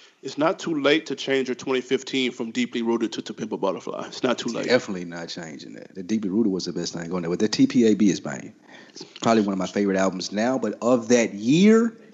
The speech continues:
Speaker 2: in that moment, it was there. And
Speaker 1: Shout
Speaker 2: also,
Speaker 1: out.
Speaker 2: my
Speaker 1: What's that?
Speaker 2: one A of that year would have been that Yo Gotti, The Art of Hustle. That was banging, too.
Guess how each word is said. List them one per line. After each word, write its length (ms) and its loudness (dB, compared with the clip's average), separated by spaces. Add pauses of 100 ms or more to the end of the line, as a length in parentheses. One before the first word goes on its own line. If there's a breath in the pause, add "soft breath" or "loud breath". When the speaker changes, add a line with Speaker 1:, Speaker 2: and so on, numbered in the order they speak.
(160)
Speaker 2:
in 200 6
that 200 4
moment, 400 0
it 80 0
was 140 -6
there. 240 -6 (800 loud breath)
And 160 0
Speaker 1:
Shout 40 2
Speaker 2:
also, 520 6
Speaker 1:
out. 80 -18 (340)
Speaker 2:
my 180 2
Speaker 1:
What's 140 4
that? 60 4
Speaker 2:
one 260 0
A 400 8
of 440 -2
that 340 -4
year 500 0
would 220 -2
have 180 -4
been 160 -4
that 140 -6
Yo 200 -2
Gotti, 320 -4
The 80 -2
Art 220 -2
of 60 -6
Hustle. 320 -4
That 80 -2
was 120 -4
banging, 360 -12
too. 200 -8